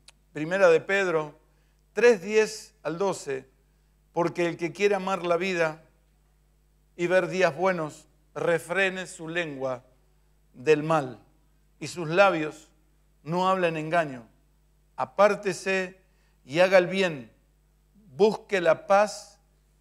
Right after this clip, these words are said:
y sígala, porque los ojos del Señor están sobre los justos y sus oídos atentos a sus oraciones,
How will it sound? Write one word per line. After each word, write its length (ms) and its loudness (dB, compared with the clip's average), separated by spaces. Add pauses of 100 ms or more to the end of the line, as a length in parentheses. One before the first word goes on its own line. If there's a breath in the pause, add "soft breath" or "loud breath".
y 80 -14
sígala, 600 0 (460)
porque 260 -4
los 220 -4
ojos 260 -4
del 140 -6
Señor 340 -10
están 320 -4
sobre 240 -6
los 120 -2
justos 600 -10
y 60 -20
sus 220 -18
oídos 480 -2 (460)
atentos 560 -4
a 80 -6
sus 240 -16
oraciones, 480 -6